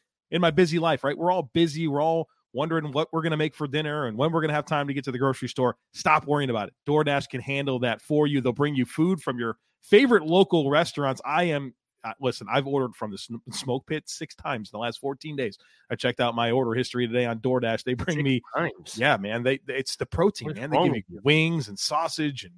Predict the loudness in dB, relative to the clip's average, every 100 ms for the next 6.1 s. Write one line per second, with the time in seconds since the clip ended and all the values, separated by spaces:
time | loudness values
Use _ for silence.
0 | -20 -4 4 4 4 2 4 4 2 0
1 | -2 0 4 6 6 2 _ _ _ -4
2 | -2 -2 2 2 0 -2 -4 -4 _ _
3 | -6 4 6 6 4 0 -2 -2 -4 -2
4 | -2 -2 -2 -4 -2 -4 -2 -4 -2 -4
5 | -2 0 0 2 2 4 4 4 2 2